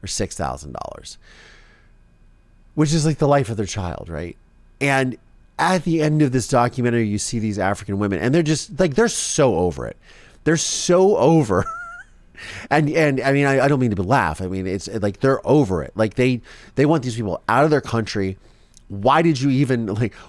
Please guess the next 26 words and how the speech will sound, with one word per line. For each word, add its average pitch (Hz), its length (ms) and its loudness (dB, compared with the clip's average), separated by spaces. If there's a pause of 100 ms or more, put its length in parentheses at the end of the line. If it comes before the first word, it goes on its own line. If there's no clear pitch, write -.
why 143 280 4
were 175 100 4
they 151 80 2
even 135 220 2
allowed 104 600 2 (1300)
to, 123 500 2
uh, 92 360 2 (400)
why 139 420 2
were 175 100 4
they 156 120 2
even 123 240 2
allowed, 98 640 0 (220)
uh, 98 380 0 (500)
to 117 120 -6
be 156 220 2
in 160 60 4
our 117 120 2
country 117 320 -2
in 104 60 -2
the 104 60 -2
first 107 240 -4
place 104 180 -4
and 104 200 -10
operate 107 520 -2
this - 240 -8
way? 73 260 -4